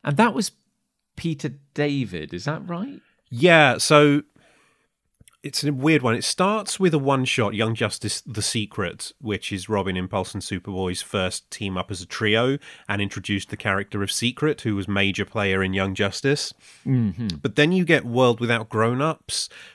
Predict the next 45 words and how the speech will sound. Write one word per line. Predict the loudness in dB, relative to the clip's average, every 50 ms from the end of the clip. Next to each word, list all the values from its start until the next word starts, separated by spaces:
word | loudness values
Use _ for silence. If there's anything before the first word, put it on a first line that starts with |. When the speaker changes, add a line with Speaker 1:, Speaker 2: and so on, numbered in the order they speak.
| _
Speaker 2:
which | -4 -2 0 0
is | -4 -2
really | -2 0 2 2 2 0 -2
the | -4 -6
forming | -8 -4 -2 0 2 2 2 0 -2 -2
of | -4 -6 -8 _ _
the | 0
Young | 2 2 2 0 -2
Justice | -4 -6 -6 -6 -10 -8 -10 -8
team. | -10 -4 -2 -2 0 0 -2 -2 -4 -4 -6 -8 -14 -20 -20 -20 -20 _ _ _
But | 0 0
I | 0
don't | 0 _ 2 2 2 2 0
think | -2 -2 -2 0
that | -2 -4 -4
was | -4 -8 -10 -2 0
written | 0 0 0 -2 -2 0
by | 0 -2
Peter | -2 -4 -8 -10 -8 -10 -12 -14 _ _ _ -8
David. | -8 -6 -6 -8 -8 -6
I | -6 -6
wanna | -4 0 0 2 2 2
say | 2 2 2 2 2
that | 2 0 -2
was | -4 -4
maybe | -2 -2 -2 -2 -2 -6 -12 _
Todd | -10 -2 -2 -2 -2 _
DeZago. | -8 -8 -6 -4 -4 -4 -4 -6 -6 -6 -6 -4 -4 -6 -8 -10 -18 -10 -10
I've | -10 -2 _
got | 2 2
it | 4 2
on | 2
my | 0 0
shelf. | 0 2 2 2 2 2 -2
I'll | -4 -2
have | -2 -2 -2
a | -2
check | -4 -4 -4 -4 -2
later | -2 -2 -2 -2 -4 -4 -2 -2
on, | -2 -2 -4
but | -6 -6 -6 -6
I | -8
think | -6 -2 -4 -4 -4 -4 -4
that | -4 -4 -4 -4
was | -10 -10 -10